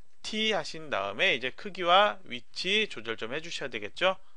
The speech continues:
이렇게 조절하고 지시 보니까 보라색 계열 보정과 레이어 스타일 있죠.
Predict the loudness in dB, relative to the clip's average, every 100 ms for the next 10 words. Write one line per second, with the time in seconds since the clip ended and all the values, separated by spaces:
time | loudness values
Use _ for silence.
0 | -12 -12 -12 -12 -12 -10 -12 -12 -12 -6
1 | 0 2 0 -4 -2 2 2 2 -2 -2
2 | -2 -2 -2 -4 -4 6 6 6 2 2
3 | 2 -2 2 0 0 -6 -6 2 2 4
4 | 2 2 -2 -2 -2 -4 2 2